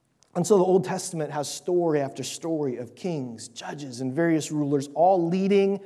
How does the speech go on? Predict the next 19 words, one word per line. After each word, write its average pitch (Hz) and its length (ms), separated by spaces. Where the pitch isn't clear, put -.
out 160 160
of 139 140
their 127 120
brokenness 156 840
and 147 100
out 147 120
of 139 100
their 131 160
sin. 170 580
Some 214 520
are 190 100
better 180 240
than 160 140
others. 196 380
We 156 80
contrast 139 520
Saul 165 580
with 127 280
David. 175 600